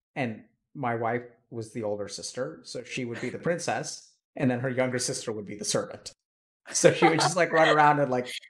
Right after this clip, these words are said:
Speaker 1: get her candy and, like, that was the game that they played, right? So, so I, I don't know, and I don't think, I mean, I'm not trying to say that that was anything inappropriate. I think it's just,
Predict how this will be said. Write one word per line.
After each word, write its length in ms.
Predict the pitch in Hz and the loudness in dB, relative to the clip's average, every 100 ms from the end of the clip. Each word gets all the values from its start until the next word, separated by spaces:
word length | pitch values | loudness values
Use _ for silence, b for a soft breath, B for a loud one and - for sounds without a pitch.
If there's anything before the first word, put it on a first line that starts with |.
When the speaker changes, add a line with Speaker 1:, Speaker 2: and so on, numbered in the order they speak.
| 143 | 6
Speaker 1:
get 200 | 147 151 | 8 8
her 100 | 151 | 6
candy 580 | 151 143 139 139 135 127 | 2 2 2 2 2 2
and, 120 | 117 | 0
like, 220 | 113 110 _ b - | -4 -8 _ b 4
that 200 | 147 175 | 4 6
was 140 | 147 | 4
the 60 | 175 | 8
game 260 | 208 247 | 12 12
that 120 | 165 - | 10 -2
they 100 | 104 | -6
played, 240 | - 92 - | -8 -8 0
right? 240 | 143 175 | 0 2
So, 340 | 175 143 - - _ _ _ | 2 2 0 -10 _ _ _
so 180 | - 147 | -2 0
I, 340 | - 151 - 175 | 2 0 4 4
I 40 | |
don't 180 | 190 180 | 4 4
know, 280 | 180 170 165 | 4 6 6
and 140 | 170 | 4
I 100 | 165 | 4
don't 140 | 170 156 | 4 2
think, 180 | 147 - | -4 -6
I 40 | |
mean, 240 | 123 117 - | -8 -8 -6
I'm 100 | 139 | -4
not 140 | 139 | -4
trying 180 | - 127 | -2 -6
to 60 | 110 | -4
say 100 | 120 | -6
that 120 | 104 | -6
that 120 | 104 | -6
was 120 | 104 107 | -8 -10
anything 280 | 101 104 | -12 -14
inappropriate. 440 | 98 - 120 98 92 | -14 -8 -8 -6 -10
I 40 | |
think 180 | 104 101 | -10 -12
it's 100 | 101 | -12
just, 240 | 110 - | -12 -14